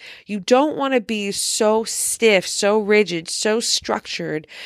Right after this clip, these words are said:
that you can't hear this stuff as it's evolving and changing and in a, you know, different state. You want to be harmonized and operating from a state of oneness.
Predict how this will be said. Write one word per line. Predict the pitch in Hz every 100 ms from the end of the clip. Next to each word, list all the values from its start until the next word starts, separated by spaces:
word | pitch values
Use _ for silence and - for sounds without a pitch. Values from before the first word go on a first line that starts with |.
| - - _
that | 226 214 180
you | 226
can't | - - - 254 262 262 -
hear | - - 247 247 247
this | 208 185 180
stuff | - - 180 165 -
as | 175 170
it's | 180 180
evolving | 185 170 180 196 202 196
and | - 160
changing | - 190 196 180 190 185
and | 170
in | - 190
a, | 202 180 - - - -
you | 190
know, | 175
different | - 220 - 196 -
state. | - - 214 240 -
You | 208
want | 202 190 202 277 254
to | - 190 160
be | - 233 226 208 - - - _
harmonized | - 220 233 254 226 185 170 160 175 - - - -
and | 202 -
operating | - 208 226 226 196 190 175 175
from | - - 196 190 -
a |
state | 180 - 185 185 -
of | 165
oneness. | 165 175 196 185 143